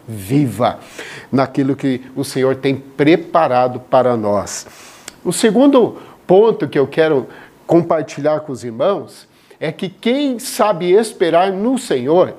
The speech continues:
ele tem paciência. Ah, queridos, paciência. Vejam só essa definição. É uma espera serena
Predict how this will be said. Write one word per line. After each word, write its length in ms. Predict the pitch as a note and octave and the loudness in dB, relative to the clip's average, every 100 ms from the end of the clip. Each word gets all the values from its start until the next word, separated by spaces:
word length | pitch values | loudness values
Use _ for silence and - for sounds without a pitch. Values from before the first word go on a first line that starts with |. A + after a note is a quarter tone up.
| - | -2
ele 240 | E3 D#3+ | 0 0
tem 460 | D#3 D3+ D3+ F3 E3 - _ - | -2 0 0 0 -6 -20 _ -2
paciência. 960 | D3 B2+ - B2+ G#2 G2+ G2+ - - - - | -2 -2 -8 -12 -8 -8 -10 -16 -20 -18 -2
Ah, 480 | D#3+ F3+ F#3 G3 F#3+ F#3 | 2 4 4 4 2 0
queridos, 640 | F3+ D3 D3 C3+ B2+ - - - - - | 0 4 2 2 -4 -10 -14 -20 -10 -2
paciência. 920 | F3+ F3+ - D#3+ E3+ G#3 - - - - _ _ - | -2 -4 -6 -2 0 0 -4 -12 -20 -20 _ _ -2
Vejam 340 | F#3 A3 A#3 | 0 2 2
só 220 | G#3 G#3+ G3 | 2 2 2
essa 300 | G3 - E3 | 2 -2 2
definição. 800 | F#3 F#3 F#3+ F3+ D#3+ - A#2+ F2 - _ _ _ _ _ - | 0 0 -4 -4 -6 -6 -6 -8 -16 _ _ _ _ _ -6
É 140 | C3+ C#3 | 0 2
uma 180 | C3+ | 2
espera 920 | B2 - - - F3 G3+ A3 B3 B3 - | 0 -2 -6 0 4 4 4 2 0 -10
serena 1000 | - - - D#3 B2 C#3+ F#3 G#3+ A#3 | -14 -4 2 2 0 -2 -2 0 0